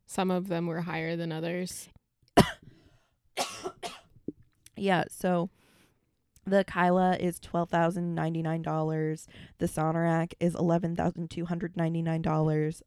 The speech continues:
Speaker 2: Anya is ten thousand nine hundred ninety-nine dollars. Annabelle is ten thousand eight hundred ninety-nine dollars.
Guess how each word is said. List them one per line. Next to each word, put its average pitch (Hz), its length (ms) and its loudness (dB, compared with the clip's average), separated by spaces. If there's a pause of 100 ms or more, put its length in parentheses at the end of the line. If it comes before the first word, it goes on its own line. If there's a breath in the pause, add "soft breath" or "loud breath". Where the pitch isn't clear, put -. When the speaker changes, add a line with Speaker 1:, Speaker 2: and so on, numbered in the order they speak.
(120)
Speaker 2:
Anya 175 640 0
is 160 220 -4
ten 175 240 -2
thousand 160 360 -2
nine 156 180 -4
hundred 165 260 -6
ninety-nine 151 420 -4
dollars. 147 520 -2 (420 loud breath)
Annabelle 180 680 2 (920)
is 156 640 4 (100)
ten 180 220 0
thousand 156 460 0
eight 156 140 -6
hundred 160 320 -6
ninety-nine - 400 -6
dollars. - 480 -10